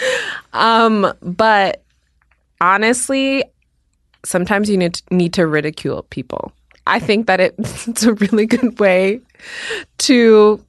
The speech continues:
release your emotions, 'cause I know that has to make you mad as hell. Like, obviously, there are people who work in retail or people who work in stores who are Black, right? And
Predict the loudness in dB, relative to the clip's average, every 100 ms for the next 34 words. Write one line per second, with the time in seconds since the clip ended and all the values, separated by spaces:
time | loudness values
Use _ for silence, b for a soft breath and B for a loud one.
0 | _ -2 0 2 -2 0 0 2 2 2
1 | 2 0 0 0 2 2 2 2 0 0
2 | 0 0 0 2 2 2 2 0 0 0
3 | 2 2 2 2 2 0 -8 b b b
4 | b b b b _ 0 2 2 2 0
5 | 0 -4 -4 -4 -6 -10 -16 _ _ 0
6 | 4 4 2 2 2 0 -2 0 0 0
7 | 0 -2 -2 -4 -6 -2 0 0 -2 -6
8 | -6 -4 -4 -4 -6 -8 -6 -6 -4 -6
9 | -6 -4 -6 -4 -4 -2 -4 -6 -4 -2
10 | -4